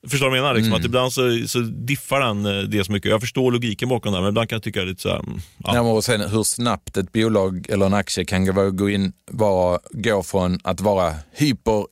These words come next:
Speaker 2: inne och alla ska ha den och det är väldigt hög kurs och så vidare, och sen bara sex månader senare, ingen som ska ha den.
Speaker 1: Nej,
Speaker 2: Alltså,
Speaker 1: nej.
Speaker 2: Sinch eller vad, vad nu vi kan ta för exempel.
Speaker 1: Ja, men verkligen.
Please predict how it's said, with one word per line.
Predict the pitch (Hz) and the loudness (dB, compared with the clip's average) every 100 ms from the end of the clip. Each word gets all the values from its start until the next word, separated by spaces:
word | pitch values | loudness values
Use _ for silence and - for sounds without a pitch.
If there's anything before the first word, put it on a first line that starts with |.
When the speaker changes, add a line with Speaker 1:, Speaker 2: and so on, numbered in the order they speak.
| - | -4
Speaker 2:
inne | 127 98 92 90 - | 0 0 0 -2 -2
och | 90 - | -2 0
alla | 113 117 92 | 0 2 0
ska | - | 0
ha | 101 107 95 | 2 2 2
den | 95 87 | 0 0
och | 95 | 0
det | 92 82 | 2 2
är | 98 92 95 | 0 -2 -4
väldigt | 95 104 98 92 82 - - - _ _ - | 0 0 0 -2 -4 -10 -14 -14 _ _ -4
hög | 95 104 92 | 0 0 0
kurs | - 110 95 | -2 0 0
och | 92 | -2
så | 87 | -2
vidare, | 95 92 - | 0 2 2
och | 98 | 0
sen | - 98 90 87 | 0 0 0 2
bara | 92 85 | 2 2
sex | - 117 - | -2 -6 -4
månader | 95 92 | -2 -2
senare, | 85 90 85 76 - | 0 0 0 -4 -2
ingen | 139 117 123 | 0 0 0
som | 120 | 0
ska | 98 | 0
ha | 87 | 0
den. | 69 | 0
Speaker 1:
Nej, | 101 | -2
Speaker 2:
Alltså, | 92 87 - - | -4 -10 -14 -12
Speaker 1:
nej. | - - | -10 -4
Speaker 2:
Sinch | 117 107 95 101 | 0 0 2 2
eller | 90 90 90 90 | 2 4 4 2
vad, | 90 90 87 87 | 2 2 2 2
vad | 90 87 | 0 2
nu | 85 78 87 - _ _ _ - - 87 | 0 -2 -8 -16 _ _ _ -8 -4 0
vi | 90 85 | 0 -2
kan | - 85 | -2 -2
ta | 80 76 | -2 -2
för | - | -4
exempel. | 73 76 76 - - - | -4 -4 -4 -8 -10 -2
Speaker 1:
Ja, | 113 113 | 0 0
men | 113 110 | 0 -2
verkligen. | 101 - 98 | -2 -4 -6